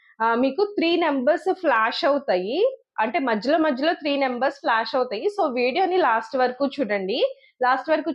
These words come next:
చూసి ఆ త్రీ నంబర్స్ వచ్చేసి మీరు కింద కామెంట్ బాక్స్‌లో రాయాలి. And మన ఛానల్ని సబ్స్క్రైబ్ చేసుకొని ఉండాలి కంపల్సరీ. And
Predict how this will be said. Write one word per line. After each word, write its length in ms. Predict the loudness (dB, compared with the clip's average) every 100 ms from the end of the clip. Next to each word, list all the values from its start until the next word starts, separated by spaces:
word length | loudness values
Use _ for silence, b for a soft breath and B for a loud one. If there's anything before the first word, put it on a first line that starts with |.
| 0
చూసి 320 | 0 0 0 2
ఆ 140 | 0
త్రీ 380 | 0 -2 0 2
నంబర్స్ 460 | 0 2 0 0 0
వచ్చేసి 560 | 0 0 0 0 2 0
మీరు 200 | 2 -2
కింద 260 | -4 -2
కామెంట్ 520 | 0 2 0 0 -2
బాక్స్‌లో 680 | 0 0 0 -2 2 2 -2 -4
రాయాలి. 840 | 0 2 2 2 0 -2 0 -2 b b b -2
And 120 | 0
మన 160 | 2 0
ఛానల్ని 520 | 0 0 2 2 0
సబ్స్క్రైబ్ 580 | 0 -4 -2 -2 -2 0
చేసుకొని 380 | -2 0 -2 0
ఉండాలి 400 | 0 0 2 2 0
కంపల్సరీ. 640 | -2 0 -2 -2 -2 -2 -2
And 100 | -2